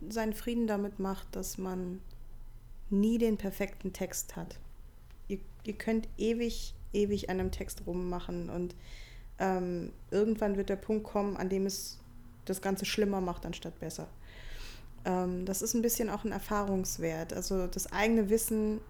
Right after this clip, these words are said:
oder das eigene Können einschätzen zu können, ist nicht leicht, aber das kommt mit der Zeit. Also, ähm,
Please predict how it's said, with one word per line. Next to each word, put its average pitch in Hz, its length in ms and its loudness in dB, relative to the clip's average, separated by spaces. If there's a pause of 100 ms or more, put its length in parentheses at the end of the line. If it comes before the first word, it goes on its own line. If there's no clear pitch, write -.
(140)
oder 190 200 4
das - 180 0
eigene 190 220 4
Können 214 320 0
einschätzen 208 600 -2
zu - 140 -4
können, 202 380 0 (640)
ist - 540 2 (440)
nicht 208 280 4
leicht, 208 460 4
aber 220 80 2
das 208 160 2
kommt 220 260 2
mit 220 140 0
der 196 120 2
Zeit. 180 480 2 (380)
Also, 180 440 0
ähm, 170 400 0